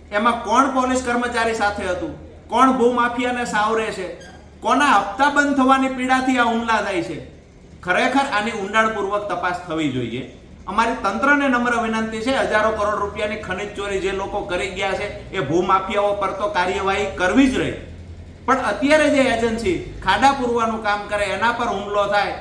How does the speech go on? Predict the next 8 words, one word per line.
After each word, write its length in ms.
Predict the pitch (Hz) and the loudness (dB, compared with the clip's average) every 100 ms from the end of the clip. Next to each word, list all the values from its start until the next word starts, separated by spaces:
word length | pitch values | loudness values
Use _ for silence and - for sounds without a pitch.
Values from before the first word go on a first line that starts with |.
| - | -6
આટલી 400 | 190 208 277 302 | -2 0 0 2
હદે 220 | 254 226 233 | 2 0 0
બેફામ 440 | 214 208 233 226 214 | 0 0 2 0 0
બનેલા 320 | 208 208 196 | 0 0 0
ભૂમાફિયાઓને 760 | 165 196 202 202 214 196 202 | 0 0 0 0 -4 -2 -4
કંટ્રોલ 480 | 196 185 185 202 175 | -2 -4 -4 -4 -4
ક્યારે 260 | 185 202 202 | 0 0 0
કરશો? 480 | 156 131 - 113 | -2 -6 -8 -14